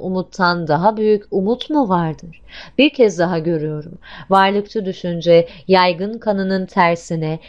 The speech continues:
ölçüsüz bir umutla, ilkel Hristiyanlık ve muştuyla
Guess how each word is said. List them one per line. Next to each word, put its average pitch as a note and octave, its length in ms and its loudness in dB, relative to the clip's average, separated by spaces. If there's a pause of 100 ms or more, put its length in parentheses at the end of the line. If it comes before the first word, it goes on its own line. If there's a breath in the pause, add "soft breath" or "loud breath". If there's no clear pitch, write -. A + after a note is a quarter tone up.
(160 loud breath)
ölçüsüz G3 720 2
bir A3+ 180 4
umutla, F3 720 -4 (240 loud breath)
ilkel G#3 500 2
Hristiyanlık G3 800 0
ve G3 120 0
muştuyla F3 760 -2